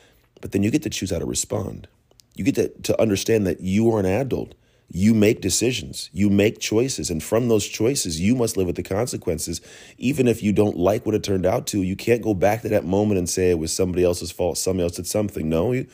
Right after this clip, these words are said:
you made that choice. And if you made that choice, you must live with that choice, and you must honestly take ownership of it, and then learn so that that doesn't happen again in the future. It's the ownership aspect. I teach my kids this, try and teach myself this. And I believe it's a lesson that if we can learn this,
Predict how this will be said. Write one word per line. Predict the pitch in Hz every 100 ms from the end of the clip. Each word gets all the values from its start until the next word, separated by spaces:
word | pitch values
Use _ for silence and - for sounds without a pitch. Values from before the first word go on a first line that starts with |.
| - - - -
you | 98
made | 104 113
that | 107 101
choice. | 127 127 -
And | -
if | 90
you | 92
made | 98 120
that | 104 -
choice, | - 92 85
you | 98
must | 90 82 98
live | 107
with | 90 76
that | 71
choice, | - 71 80 107
and | 87
you | 82
must | 87 85 - - _ _ _ _ _
honestly | - 117 131 107
take | - 104
ownership | 107 131 - 85 -
of | 67 -
it, | - _ _ -
and | 98
then | 95
learn | 95 101 123
so | 123 107
that | -
that | 92 104
doesn't | 113 98
happen | 90 82 80 87
again | 73
in | 73
the | 76
future. | - 120 -
It's | 76 80
the | 101 -
ownership | 98 95 90 - -
aspect. | 82 80 - - -
I | -
teach | - 98 -
my | 80
kids | 76 123 98
this, | 104 110 - - - - - _ -
try | -
and | 107
teach | 117 -
myself | 98 95 139 -
this. | - 76 - - _ _ _
And | 90
I |
believe | 92 90
it's | 98
a |
lesson | 92 107 95
that | 90
if | 80
we | 117
can | - 82
learn | 85 92 110 120 85
this, | 69 - -